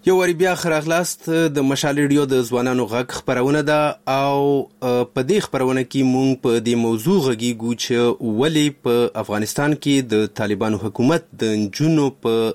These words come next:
زده کړو بندیز لګولی دی. په دې خپرونه کې مونږ سره به درې څلور میلمانه وي. حنیفه شکوري چې په افغانستان کې یو زده کوونکي وه، د دغې بندیزونو له وجې د هغې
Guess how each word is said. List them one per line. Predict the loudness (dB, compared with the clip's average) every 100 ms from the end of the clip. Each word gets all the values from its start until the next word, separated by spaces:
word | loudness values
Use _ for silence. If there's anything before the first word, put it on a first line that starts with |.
| -6
زده | -6 -4
کړو | -2 0 0 -2
بندیز | -6 -2 -2 0 -2 -4
لګولی | -2 -2
دی. | 0 -2
په | 2 0
دې | 0
خپرونه | -2 0 0 2
کې | 0 -2
مونږ | 0 2 0
سره | 0 -2 0 0 -2 -6
به | -2 2 4 2 -2
درې | -14 -2 0 0 -2 -4
څلور | 0 2 2
میلمانه | 2 -2 0 2 2
وي. | 0 -4 -8 -8 0
حنیفه | 0 0 -2 -2
شکوري | -2 -4 -2 0 0 0 -4 -12
چې | -2
په | 0 0 -4
افغانستان | -2 -2 -2 -2 -4
کې | 0
یو | 0 2 0
زده | 0 -4
کوونکي | 0 0 0 0
وه، | 0 0 -2 -4 -10
د | -2 0 2
دغې | -2 -2 -2 0
بندیزونو | -2 0 0 0 0
له | 2
وجې | 0 -2
د | -4
هغې | -4 -4 -2 0 0